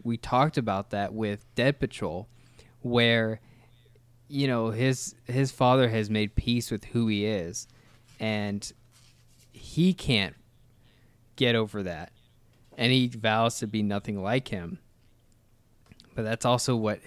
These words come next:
his father did as well. And so we talked about this before, but it's like when she, she kinda confirms it when she says it. She's like, "You remind me a lot of, you know, my grandfather, your father," and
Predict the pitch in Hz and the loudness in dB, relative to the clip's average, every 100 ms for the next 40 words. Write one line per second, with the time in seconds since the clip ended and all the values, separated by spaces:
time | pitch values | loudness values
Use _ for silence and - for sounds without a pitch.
0 | - 127 - - 107 104 104 107 98 95 | -2 -2 0 0 2 0 -2 -2 -4 -4
1 | 110 113 104 98 - 104 117 - 139 147 | 2 4 2 0 -4 -2 -2 2 0 0
2 | 135 110 - - - 104 - 170 139 107 | -2 -4 -4 -14 -12 -6 4 6 6 4
3 | 101 - 107 107 - - - 127 123 - | -2 -4 -8 -8 -16 -20 -8 0 0 2
4 | 143 143 139 - - 160 151 170 147 135 | 4 6 4 0 -6 -4 2 4 4 0
5 | 120 160 254 131 107 107 117 - 110 104 | 0 2 2 2 0 0 -4 -2 -2 -4
6 | 101 104 107 104 _ - _ _ - 135 | -8 -8 -10 -10 _ -20 _ _ -6 -2
7 | 123 123 131 147 135 117 117 120 123 113 | 2 4 4 4 2 2 0 0 -4 -6
8 | 110 _ _ _ _ _ _ _ _ _ | -8 _ _ _ _ _ _ _ _ _
9 | _ _ - 139 107 101 101 98 117 127 | _ _ -6 -2 0 -2 -4 0 0 2
10 | 123 117 - 113 113 110 110 131 - 107 | 2 2 0 0 0 0 2 2 2 -2
11 | 101 101 110 131 - - 110 101 | 0 -2 -4 -8 -14 -8 -6 -6